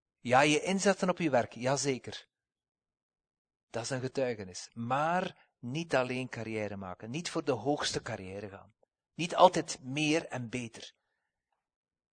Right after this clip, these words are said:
Maar tevreden zijn met een zeker niveau en dan nog tijd over hebben voor Gods koninkrijk. Misschien weet jij al heel lang dat God iets van je verlangt.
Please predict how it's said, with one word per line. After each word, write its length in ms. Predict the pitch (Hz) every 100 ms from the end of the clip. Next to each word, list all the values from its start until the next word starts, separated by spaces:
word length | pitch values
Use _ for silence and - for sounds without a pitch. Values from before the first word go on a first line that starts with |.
| _
Maar 180 | 104
tevreden 420 | - 104 110 151 156
zijn 340 | 151 156 165
met 380 | - 107 - - _ _ _ _ _ _ _
een 120 | 117
zeker 320 | 110 123 101
niveau 420 | 98 95 110 127 143 _ _ _ _ _
en 200 | 113 101
dan 160 | 113
nog 180 | 123 110
tijd 340 | - 117 107 -
over 360 | 110 107 101
hebben 300 | 101 92 90 _
voor 240 | _ - 101
Gods 280 | - 98 -
koninkrijk. 720 | 104 101 - - - - _ _ _ _ _ _ _ - _ _ - _ _ _ _ _ _ _ _ _ _ _ _ _ _ _ _ _ _ _ _ _
Misschien 500 | 139 - - 196 170
weet 260 | 160 170
jij 280 | - 143 135
al 380 | - 135 127 127
heel 320 | - 110 147
lang 280 | 131 123 131
dat 200 | 117 104
God 320 | - - 135
iets 420 | - - 147 - -
van 180 | 113
je 120 | 110 101
verlangt. 840 | 101 101 104 98 - - -